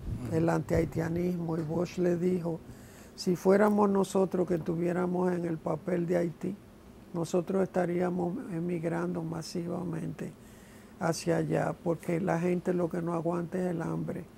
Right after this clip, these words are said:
Speaker 2: y la injusticia". Y
Speaker 1: Ujú.
Speaker 2: el papel de un intelectual es siempre militar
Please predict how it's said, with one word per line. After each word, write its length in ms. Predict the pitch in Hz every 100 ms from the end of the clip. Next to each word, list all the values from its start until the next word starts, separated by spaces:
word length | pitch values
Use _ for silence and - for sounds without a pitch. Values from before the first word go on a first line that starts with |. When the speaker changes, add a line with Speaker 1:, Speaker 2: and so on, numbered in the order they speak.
| - - - -
Speaker 2:
y 120 | 160
la 120 | 165
injusticia". 840 | 165 165 160 - 170 160 - 180 185 - - 127 120
Y 40 |
Speaker 1:
Ujú. 60 | 185
Speaker 2:
el 80 | 185
papel 580 | 185 175 - 196 202
de 80 | 185
un 160 | 185 180
intelectual 840 | 180 170 175 170 160 - 170 170
es 140 | 170 160
siempre 720 | - 208 202 196 185 185 175
militar 840 | 165 170 170 165 - 196 190 180